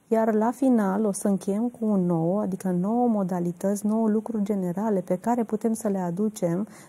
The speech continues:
din punct de vedere numerologic părinților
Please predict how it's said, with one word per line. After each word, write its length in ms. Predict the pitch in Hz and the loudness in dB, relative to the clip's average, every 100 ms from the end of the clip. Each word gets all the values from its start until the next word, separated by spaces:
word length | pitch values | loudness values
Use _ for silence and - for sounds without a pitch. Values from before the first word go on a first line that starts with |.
| - | -2
din 120 | 226 | -2
punct 220 | 226 254 | 0 2
de 80 | 247 | 2
vedere 340 | 214 196 220 | 2 0 0
numerologic 880 | 196 180 170 175 180 185 175 - - - - _ | 0 0 -2 -2 0 -2 0 -4 -4 -10 -20 _
părinților 880 | - 269 262 185 175 185 180 170 - | 4 4 4 0 -2 0 0 -2 -6